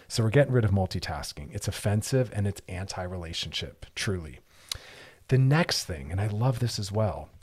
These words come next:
because again, our entry point is we're talking about what fathers can do to feel closer to daughters, because we've created this gendered system where we think that,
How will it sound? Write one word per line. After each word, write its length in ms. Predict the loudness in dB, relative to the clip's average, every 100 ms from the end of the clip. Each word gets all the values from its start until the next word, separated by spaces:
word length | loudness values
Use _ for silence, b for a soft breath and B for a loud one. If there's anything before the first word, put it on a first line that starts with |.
| -20 _ _ -20 -12 -10
because 200 | -2 0
again, 180 | 2 2
our 80 | 2
entry 260 | 0 -2 -2
point 240 | 0 -2
is 60 | -2
we're 60 | -4
talking 320 | 0 0 2
about 200 | 0 -2
what 100 | -6
fathers 440 | -4 0 0 0
can 160 | 0 0
do 160 | 0
to 40 | -6
feel 220 | -6 -8
closer 380 | -4 -6 -6 -8
to 100 | -6
daughters, 560 | -6 -2 -2 -2 -4
because 320 | -10 -6 -6 -6
we've 240 | -8 -10 B B -16
created 380 | -6 -2 -2
this 180 | -4 -6
gendered 540 | -6 -4 -2 0 0 -2
system 560 | 0 0 2 2 2
where 140 | 2 -2
we 80 |
think 400 | -4 -8 -10 -10
that, 280 | -10 -10 -12